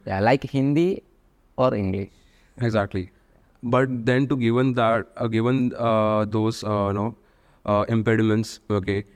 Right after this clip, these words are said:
Speaker 2: you managed to somehow, you know, pass through it and you attended all the sessions,
Speaker 1: Mm.
Speaker 2: okay, uh, you, uh,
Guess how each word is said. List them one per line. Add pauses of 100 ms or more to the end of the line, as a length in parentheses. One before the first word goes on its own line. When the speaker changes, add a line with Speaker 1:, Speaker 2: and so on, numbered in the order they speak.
(140)
Speaker 2:
you (140)
managed
to
somehow,
you
know, (180)
pass
through
it
and
you
attended
all
the
sessions, (400)
Speaker 1:
Mm.
Speaker 2:
okay, (320)
uh,
you,
uh,